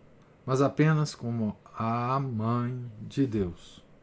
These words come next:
Se tentarmos fazê-lo, um ou outro será prejudicado.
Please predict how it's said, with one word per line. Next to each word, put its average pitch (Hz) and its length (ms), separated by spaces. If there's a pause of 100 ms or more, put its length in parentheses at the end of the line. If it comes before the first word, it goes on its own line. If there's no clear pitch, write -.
(1700)
Se - 220
tentarmos 180 560
fazê-lo, 123 640 (560)
um 226 240 (360)
ou 151 160
outro 160 540 (180)
será 139 340
prejudicado. 127 760